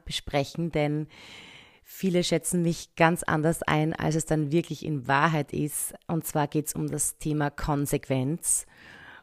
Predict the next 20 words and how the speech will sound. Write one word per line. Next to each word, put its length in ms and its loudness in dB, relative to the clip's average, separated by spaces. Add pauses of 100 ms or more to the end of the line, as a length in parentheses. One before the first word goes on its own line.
(120)
und 480 2 (840)
Durchhaltevermögen. 1040 4
Und 120 -4
ich 160 -8
bin 100 -4
ja 120 0
ein 100 0
Mensch, 260 -2
der 180 -2
ist 200 -6 (420)
grundsätzlich 1160 0 (400)
ein 180 -2 (160)
inkonsequenter 880 0
Mensch. 460 -4
Und 100 -6
ich 180 -10
wusste, 760 2
ich 200 -12
wusste 300 -2
immer 560 -2